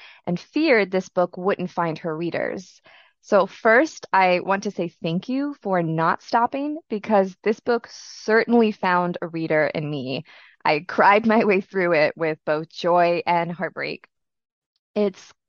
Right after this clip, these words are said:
clear in the complex narrative, the absolutely endearing characters and vivid setting that you put so much care and time into this novel, all the way down to the rich language at the line level.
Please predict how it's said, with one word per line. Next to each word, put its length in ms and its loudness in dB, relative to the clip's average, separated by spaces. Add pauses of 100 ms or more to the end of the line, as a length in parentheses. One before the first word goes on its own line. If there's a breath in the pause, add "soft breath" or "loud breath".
clear 580 0
in 140 -2
the 320 2
complex 580 -4
narrative, 540 0 (640 loud breath)
the 120 -10 (120)
absolutely 840 0
endearing 720 0
characters 840 -4
and 200 -8
vivid 500 0
setting 480 0
that 120 -8
you 140 -14
put 180 -6
so 540 0
much 400 0
care 560 -2
and 160 -12
time 520 -2
into 240 -4
this 200 -6
novel, 460 -2 (380 loud breath)
all 200 6
the 100 2
way 140 2
down 300 0
to 100 -16
the 120 -12
rich 540 -4
language 380 -6
at 80 -12
the 100 -4
line 240 -6
level. 500 -4